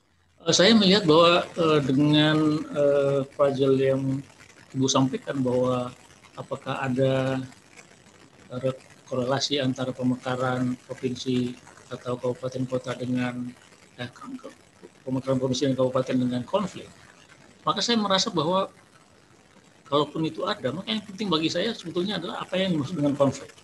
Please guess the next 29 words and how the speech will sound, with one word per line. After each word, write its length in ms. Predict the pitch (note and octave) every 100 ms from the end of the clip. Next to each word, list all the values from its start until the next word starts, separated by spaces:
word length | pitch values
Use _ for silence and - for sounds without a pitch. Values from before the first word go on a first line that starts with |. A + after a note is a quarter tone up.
| - - - - - - - - - - -
Tadi 160 | C#3 D#3
Ibu 80 |
sudah 400 | F3 C3+ C#3 C#3
tunjukkan, 500 | - C3+ C3 C3 D#3+ D3 D3
eh, 280 | C#3 C3+ C#3 C#3+
ap-, 260 | C#3+ -
apa 200 | D3 C3 C#3
yang 160 | C#3
dimaksud 320 | C3+ C3+ -
dengan 320 | C3+ C3 B2+ B2+
konflik 320 | C3 B2+ B2+
tadi, 320 | F#3+ B2+ A#2
tapi 240 | C#3 -
kalau 240 | - F3 E3
menurut 320 | D#3+ D3+ D3
saya 460 | C#3+ A2 B2+ G#3 B3+ - - - - -
rasanya 640 | D3 C3+ E3+ F#3 A#3 A#3+ F3+
itu 160 | F3+
terlalu 640 | A#3 D#3 C#3 D3 C#3+ D3 D4+
umum 320 | G#3+ B2+ A#2
ya. 80 | - - - - - - _ - - - _ - - -
Dan 240 | C#3 C#3+
kalaupun 560 | D#3 D3+ D#3 D#3 D#3+ E3
itu 480 | F3 D#3 - E3 D3+
adalah 320 | C3 C#3+ C#3
konflik 480 | - E3+ E3 D#3+ D#3
yang 160 | D3
disebabkan 800 | C#3 C3 C#3 C3 C3+ - - C3+
oleh 480 | C#3 B2+ B2+ B2 B2